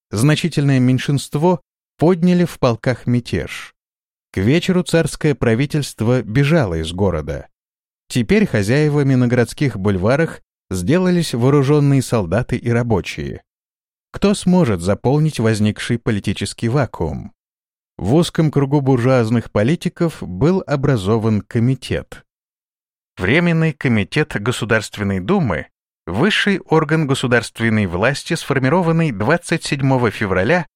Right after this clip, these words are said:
двенадцатого марта тысяча девятьсот семнадцатого года.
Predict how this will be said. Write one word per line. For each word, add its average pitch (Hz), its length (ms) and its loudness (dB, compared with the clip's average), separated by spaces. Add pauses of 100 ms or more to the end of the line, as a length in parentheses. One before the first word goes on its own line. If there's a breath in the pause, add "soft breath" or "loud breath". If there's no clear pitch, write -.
(120)
двенадцатого 107 640 -2
марта 90 480 -2 (420)
тысяча 196 400 0
девятьсот 147 400 0
семнадцатого 117 640 0
года. 82 460 -2